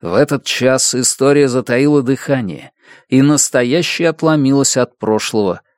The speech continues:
как отламывается айсберг от родных ледяных гор, и одиноко, гордо выплывает в океан.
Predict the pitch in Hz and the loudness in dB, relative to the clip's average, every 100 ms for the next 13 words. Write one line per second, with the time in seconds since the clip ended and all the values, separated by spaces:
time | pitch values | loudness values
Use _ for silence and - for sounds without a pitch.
0 | _ 113 - 120 - 123 170 165 160 151 | _ -6 -2 -2 0 0 2 2 2 2
1 | - 131 113 110 98 104 - 107 - 95 | 0 0 0 -2 -2 -6 -4 -6 -2 -2
2 | 92 113 143 - - 135 135 117 117 110 | -2 -2 -2 -4 -6 0 2 2 0 0
3 | 120 98 90 95 90 90 _ _ _ _ | 0 -2 -4 -4 -4 -8 _ _ _ _
4 | - 87 87 101 98 104 135 131 - - | -4 -2 -2 -4 -2 0 2 0 -4 -16
5 | - _ _ 104 107 135 143 131 123 117 | -16 _ _ -6 0 2 2 0 0 0
6 | 110 - 104 95 104 117 107 95 90 - | -2 0 -2 0 0 -2 -4 -8 -10 -4
7 | 90 82 - | -4 -4 -10